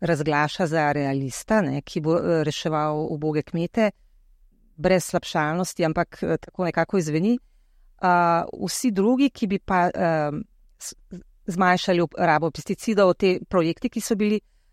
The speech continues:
pa izpadajo kot neki romantiki, v najboljšem primeru, ali pa nevarni norci, ne, kot recimo Timmermans, ki je, ki ga prav sovražijo, <laughs> očitno. Em, kaj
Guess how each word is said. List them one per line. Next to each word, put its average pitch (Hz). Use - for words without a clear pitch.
pa 226
izpadajo 202
kot -
neki 202
romantiki, 196
v 175
najboljšem 190
primeru, 208
ali 180
pa 196
nevarni 170
norci, 160
ne, 160
kot -
recimo 165
Timmermans, 139
ki 156
je, 143
ki -
ga 147
prav 170
sovražijo, 151
<laughs> 185
očitno. 175
Em, 190
kaj 285